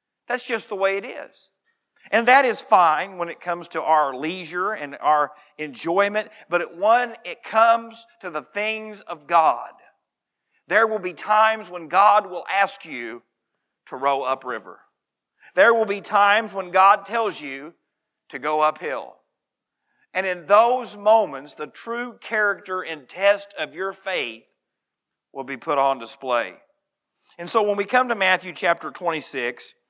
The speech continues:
if you're taking notes, Jesus knew the future and remained on course.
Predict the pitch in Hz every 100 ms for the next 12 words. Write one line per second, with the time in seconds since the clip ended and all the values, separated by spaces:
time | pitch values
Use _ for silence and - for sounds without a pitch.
0 | _ _ _ 127 143 123 202 196 196 185
1 | 156 131 127 - - - _ _ _ _
2 | _ _ _ - 220 226 190 170 - 202
3 | 226 226 220 220 190 175 135 - 127 123
4 | 131 _ _ _ _ _ - 135 131 135
5 | 160 165 123 113 117 120 - _ 123 123
6 | 127 - 113 98 98 -